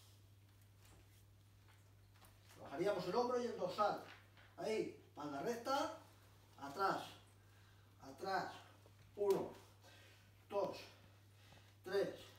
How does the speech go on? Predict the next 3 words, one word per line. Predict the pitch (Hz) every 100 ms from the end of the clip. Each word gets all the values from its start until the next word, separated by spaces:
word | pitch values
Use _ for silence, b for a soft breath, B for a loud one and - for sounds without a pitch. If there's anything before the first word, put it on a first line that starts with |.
| B B B - - - - - -
cuatro, | 202 208 - - - - B B B B B B -
cinco, | - 180 - - - - - - - B B -
seis, | - 415 - -